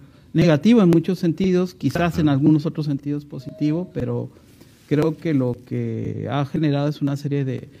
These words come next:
Speaker 1: de fenómenos que afloran como, pues, la desesperación, angustia, en
Speaker 2: Ajá.
Speaker 1: principio, incertidumbre,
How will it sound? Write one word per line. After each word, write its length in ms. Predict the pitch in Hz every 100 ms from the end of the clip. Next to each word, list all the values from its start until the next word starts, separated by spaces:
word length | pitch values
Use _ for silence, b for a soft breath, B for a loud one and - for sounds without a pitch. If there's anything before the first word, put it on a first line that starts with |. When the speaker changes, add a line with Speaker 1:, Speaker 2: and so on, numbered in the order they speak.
| B B B
Speaker 1:
de 180 | 120 143
fenómenos 840 | 131 143 156 165 165 160 151 143
que 100 | -
afloran 360 | 135 - 139 139
como, 520 | 135 120 104 104 - -
pues, 280 | - 107 -
la 240 | - - -
desesperación, 1200 | - 120 123 - - 123 120 - 131 131 131 127
angustia, 600 | 117 104 120 139 - 135
en 100 | 120 117
Speaker 2:
Ajá. 80 |
Speaker 1:
principio, 720 | 117 - 143 147 143 131 131
incertidumbre, 1120 | 127 113 120 - 123 135 147 143 131 127 127